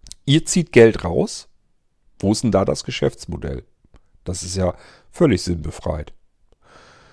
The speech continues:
Statt dass Spotify nun sagt, weißt du was, Kurt, wir haben hier für Serverinfrastruktur gesorgt. Wenn du möchtest, kannst du deine Kosten und, ähm, den technischen Aufwand, ähm, abstoßen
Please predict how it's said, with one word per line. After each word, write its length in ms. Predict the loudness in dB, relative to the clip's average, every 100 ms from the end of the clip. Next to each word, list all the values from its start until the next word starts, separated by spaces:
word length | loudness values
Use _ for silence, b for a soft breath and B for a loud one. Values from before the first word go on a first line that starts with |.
| b b -10
Statt 440 | 6 6 6 2
dass 240 | 2 2 -2
Spotify 640 | -4 6 6 6 2 2
nun 100 | 4
sagt, 240 | 2 2 4
weißt 240 | 4 4
du 80 | 2
was, 360 | 2 0 -8 -10 -2
Kurt, 280 | 0 0
wir 140 | 0 2
haben 260 | 0 -2
hier 480 | -2 0 4 4 2 -4 _ _ _ -12
für 240 | -6 -6
Serverinfrastruktur 1400 | 2 4 4 2 -2 -6 -6 -8 -14 -6 0 0 -2 -6 _ _ -8
gesorgt. 600 | -2 0 2 0 -2 -10 b b b b b b 2
Wenn 160 | 4
du 80 | 4
möchtest, 720 | 4 4 2 -2 -4 -10 -18 -6
kannst 320 | -4 -2 -4
du 60 | -2
deine 280 | 0 0 0
Kosten 600 | 0 0 0 -6 -8 -6
und, 340 | -6 -8 -14 -20 -10
ähm, 240 | -6 -6 -4
den 120 | -2
technischen 440 | -2 -2 -4 -4
Aufwand, 720 | 0 0 2 -2 -2 -4 -12 -20 -14 -10
ähm, 360 | -8 -8 -4
abstoßen 760 | 0 0 -2 0 0 0 -4